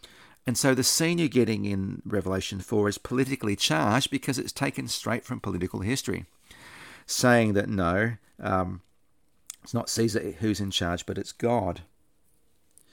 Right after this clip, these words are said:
Not sometime in the future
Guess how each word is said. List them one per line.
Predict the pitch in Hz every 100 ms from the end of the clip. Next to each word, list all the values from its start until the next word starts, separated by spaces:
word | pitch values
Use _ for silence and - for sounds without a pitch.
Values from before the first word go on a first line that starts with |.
| - - - 117
Not | 113 123
sometime | - 127 127 - 117 107 101
in | 104 92
the | 90
future | - 135 147 - 82 98